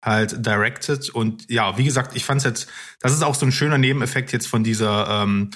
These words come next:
äh, Del Toro-Serie, dass halt so eine Leute, die zwar schon sich einen Ruf in, äh, erarbeitet haben, aber wirklich nur in diesem kleinen Dunstkreis an, an, äh, Genre-Fans,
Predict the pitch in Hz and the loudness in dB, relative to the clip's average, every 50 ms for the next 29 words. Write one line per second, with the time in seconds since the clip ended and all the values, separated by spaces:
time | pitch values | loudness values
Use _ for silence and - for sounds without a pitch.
0 | - - - - _ _ _ - 117 107 101 101 110 110 - - 147 143 143 120 | -14 -20 -20 -20 _ _ _ -4 0 0 2 2 0 0 0 0 0 2 2 2
1 | 104 101 101 101 104 107 107 101 104 - - 107 101 98 - - 117 113 117 113 | 2 2 2 2 2 2 2 0 0 -2 0 -2 -2 -2 -2 -2 0 2 2 4
2 | 113 107 107 107 117 127 127 117 104 110 127 160 170 - - - 135 127 - - | 2 2 2 2 0 0 -2 -2 -2 0 -2 -2 -2 -2 -2 -2 -2 0 0 2
3 | 135 127 123 123 107 120 110 113 143 156 - - - 120 120 117 110 107 104 - | 2 2 2 2 0 0 0 0 0 -2 -2 -2 -2 0 0 0 0 -2 -4 -4
4 | 120 110 110 107 104 - 107 110 - 113 139 143 151 143 147 131 - 139 135 135 | -2 0 0 2 2 0 0 0 0 0 0 2 0 0 -2 -2 0 0 2 2
5 | - 110 117 107 104 127 131 - 127 - - 127 127 135 139 117 113 110 101 110 | 2 2 0 0 0 -2 -2 -2 -2 0 2 2 2 4 2 2 0 0 0 -2
6 | 107 107 - 113 110 110 110 104 117 131 143 - - - 110 104 101 104 107 - | -2 -2 0 0 2 2 2 2 0 0 0 -2 -4 -4 -2 0 0 0 0 -2
7 | - 101 104 107 101 101 95 98 101 101 101 101 - - - - - - _ _ | -2 -2 -2 -2 -2 -2 -2 -2 0 0 -2 -2 -4 -8 -16 -18 -20 -20 _ _
8 | - 104 98 98 95 98 107 107 120 135 120 - - - 110 104 107 117 135 135 | -4 -2 0 0 0 2 2 2 2 2 0 -2 0 0 2 2 4 2 2 0